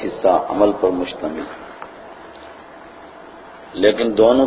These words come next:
کے مضامین آپس میں بہت زیادہ ملے ہوئے تھے۔ سورۃ النساء اور اس کے بعد ہے سورۃ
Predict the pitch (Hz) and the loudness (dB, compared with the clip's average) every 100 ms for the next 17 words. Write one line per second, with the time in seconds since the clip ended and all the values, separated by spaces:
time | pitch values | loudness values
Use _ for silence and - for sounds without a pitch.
0 | - 110 107 101 101 110 104 87 98 113 | 2 0 2 2 2 0 2 4 4 2
1 | - 104 98 95 107 87 95 92 101 92 | -2 -4 0 2 2 4 4 6 4 2
2 | 87 90 82 73 69 - - - - - | 0 0 0 -6 -8 -10 -18 -18 -20 -20
3 | - - - - - - - - - - | -20 -20 -20 -20 -20 -20 -20 -20 -20 -20
4 | - - 107 117 117 123 117 113 - 123 | -16 0 4 4 4 2 2 0 2 4
5 | 101 - - - - - - - - - | 4 2 -4 -8 -12 -14 -16 -18 -20 -20
6 | - - - - - 87 107 107 - 107 | -20 -20 -20 -20 0 4 4 2 2 2
7 | 95 110 113 110 104 - 95 98 95 | 6 6 6 2 0 -2 0 2 2